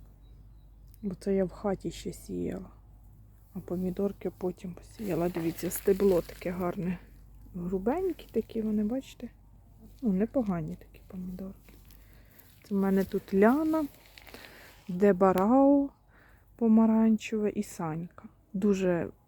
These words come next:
смачні помаранчеві ці Дебарао. У мене в прошлому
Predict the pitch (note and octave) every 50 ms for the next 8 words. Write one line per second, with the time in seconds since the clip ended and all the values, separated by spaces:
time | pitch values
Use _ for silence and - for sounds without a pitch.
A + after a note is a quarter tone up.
0 | _ _ _ - - - G3 F#3+ F3+ - - - - F#3 F3+ F3 - - F3+ F3+
1 | F3+ F3+ F3+ F3 F3 E3+ E3 - - E3 D#3+ D#3+ E3 - - F3+ E3 F3 F3 E3
2 | E3+ E3+ F3 G3 A#3+ C#4+ C#4 A#3+ G#3 G3 F#3 F#3 F#3 F3+ - - G3 F#3 - -
3 | F#3+ F3+ -